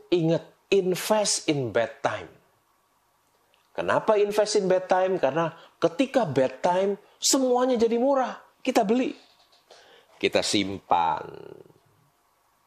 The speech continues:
Kita simpan, kita tunggu sampai good time.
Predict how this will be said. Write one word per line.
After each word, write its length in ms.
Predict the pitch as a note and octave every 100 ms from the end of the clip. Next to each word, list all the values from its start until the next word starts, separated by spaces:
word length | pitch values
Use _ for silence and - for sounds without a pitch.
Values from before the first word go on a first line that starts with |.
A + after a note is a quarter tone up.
| _ _ _ _ _ _ _ _ _ _ _
Kita 240 | - -
simpan, 480 | - C3 C3+ C#3 C#3
kita 240 | B2+ A2+
tunggu 560 | - B2+ A#2 A2+ A#2 A2+ - _
sampai 720 | - - - - D#3 F3+ E3+ A#2+
good 240 | B2 -
time. 320 | C#3 A2+ F2